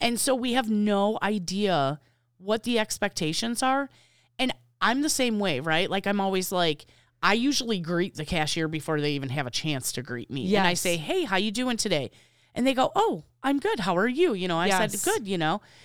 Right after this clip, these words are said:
Speaker 1: And then they'll ask me, "Did you find everything you were looking for?" Blah, blah, blah, blah, blah. And then I just try to say, like, you know, "Thanks for working," or, you know, "Thanks for being here," or,
Speaker 2: Mm-hmm.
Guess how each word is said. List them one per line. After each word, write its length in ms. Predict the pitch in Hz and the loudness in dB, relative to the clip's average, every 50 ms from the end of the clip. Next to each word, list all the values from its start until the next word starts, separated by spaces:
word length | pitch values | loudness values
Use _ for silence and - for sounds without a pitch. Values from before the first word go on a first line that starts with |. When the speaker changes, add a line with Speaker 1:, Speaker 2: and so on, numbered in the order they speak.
| - - - - - | -20 -20 -20 -10 -4
Speaker 1:
And 160 | - 233 226 | -2 0 2
then 140 | 202 202 214 | 2 2 2
they'll 160 | 226 233 226 | 2 4 4
ask 220 | 165 151 160 - | 4 4 2 -2
me, 80 | 139 135 | -6 -6
"Did 160 | 135 143 135 175 | -6 -6 -6 -6
you 40 | - | -4
find 280 | - 359 349 339 311 | 0 0 2 2 2
everything 380 | 330 320 277 302 269 - 294 254 | 0 0 -2 -4 -4 -4 -2 -2
you 80 | 233 208 | 0 0
were 100 | 185 175 | 0 0
looking 300 | 170 165 156 - 160 151 | 0 0 -2 -2 -4 -6
for?" 180 | - 151 147 | -2 -2 -2
Blah, 180 | 170 214 240 262 | 0 0 -2 0
blah, 120 | 247 254 | 0 -2
blah, 160 | 233 226 220 | 0 0 0
blah, 120 | 208 202 196 | 0 0 0
blah. 140 | 170 147 147 - - - - - - - | 0 -2 -4 -4 -10 -20 -20 -18 -8 -2
And 140 | - 226 240 | 0 2 2
then 120 | 247 247 | 2 2
I 140 | - - 240 | 2 0 -2
just 240 | 226 226 240 - - | -2 -2 -2 -2 -2
try 160 | - 247 233 | 0 0 0
to 100 | 220 214 | 0 0
say, 400 | 190 - 226 214 196 190 185 185 - | -2 0 2 2 2 2 0 0 -2
like, 400 | - 185 165 160 165 - - - | 0 0 2 2 0 -2 -4 -4
you 60 | 214 | 0
know, 220 | 190 160 147 165 - - - - - _ | 0 2 0 0 -2 -8 -20 -20 -16 _
"Thanks 360 | - 233 214 208 - - - | -4 -2 -2 -2 -2 -6 -6
for 180 | - - 269 269 | -4 -2 -2 0
working," 640 | 254 302 311 302 - - 254 220 202 175 156 160 | 0 0 0 -2 -2 -2 -2 0 0 0 0 -2
or, 480 | - - 180 185 185 190 175 165 165 143 - | -2 -2 -2 0 2 2 2 2 0 0 -2
you 120 | 208 202 | -4 -2
know, 140 | 180 165 170 | -2 -2 -2
"Thanks 300 | 165 175 160 175 - - | 0 -2 -2 -2 -2 -4
for 120 | - 247 | -2 -2
being 380 | 247 214 277 294 294 277 262 247 | 0 2 2 2 2 2 2 2
here," 440 | 220 214 233 214 190 180 170 156 139 | 0 0 2 2 2 2 2 2 2
or, 320 | 190 190 190 196 185 175 190 | 2 2 2 2 2 2 0
Speaker 2:
Mm-hmm. 240 | 190 196 214 226 | 0 -2 -4 -4